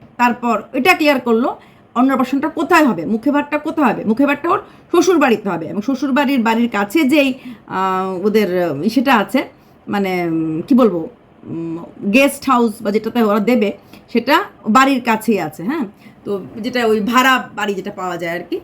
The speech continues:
তো লজ বোধহয় বলেছিল। হ্যাঁ, তো ওটা ওর বাড়ির কাছে, সেটা পেয়ে গেছে। তো এইখানে অন্নপ্রাশন হবে না, অন্নপ্রাশনটা ওইখানে হবে। আর খুব তাড়াতাড়ি হচ্ছে সেপ্টেম্বরের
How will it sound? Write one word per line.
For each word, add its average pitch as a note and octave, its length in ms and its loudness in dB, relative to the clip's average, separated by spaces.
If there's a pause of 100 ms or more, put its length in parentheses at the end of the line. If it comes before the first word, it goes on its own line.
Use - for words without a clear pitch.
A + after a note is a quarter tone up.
(120)
তো A3 340 2
লজ A#3 500 4
বোধহয় E3+ 280 -6
বলেছিল। D#3 420 -8
হ্যাঁ, F3 220 -6 (380)
তো B3 80 0
ওটা D#4+ 280 4
ওর C#4 100 4
বাড়ির A#3 280 2
কাছে, A#3 220 -4
সেটা A#3 200 0
পেয়ে A3 260 0
গেছে। - 300 -10 (280)
তো A3 140 6 (120)
এইখানে F4 400 2
অন্নপ্রাশন B3 420 2
হবে B3 160 0
না, F#4+ 80 0
অন্নপ্রাশনটা B3 480 0
ওইখানে G3+ 380 2
হবে। C#3+ 220 -6 (380)
আর D#4 120 2
খুব - 260 -2
তাড়াতাড়ি D4+ 420 2
হচ্ছে D#4+ 220 -2
সেপ্টেম্বরের B3+ 680 0